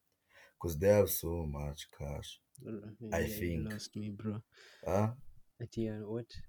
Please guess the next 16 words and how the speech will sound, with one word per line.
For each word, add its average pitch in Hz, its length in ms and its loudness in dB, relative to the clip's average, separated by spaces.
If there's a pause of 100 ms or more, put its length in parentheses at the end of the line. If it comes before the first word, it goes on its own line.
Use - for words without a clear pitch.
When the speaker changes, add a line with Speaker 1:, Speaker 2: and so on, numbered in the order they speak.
(140)
Speaker 2:
You 107 120 -6
Speaker 1:
An 85 180 2
Speaker 2:
lost 95 240 0
me, 104 120 2
Speaker 1:
M-Pesa 101 140 2
Speaker 2:
bro. 101 240 2
Speaker 1:
coin. 76 320 -4 (1080)
Think 104 320 4
Speaker 2:
Mm. 76 200 4
Speaker 1:
about - 100 -6
it, 82 60 -10
like, 85 280 0 (1200)
as 90 140 2
an 92 120 4
inflation 95 540 2
hedge. 76 540 -4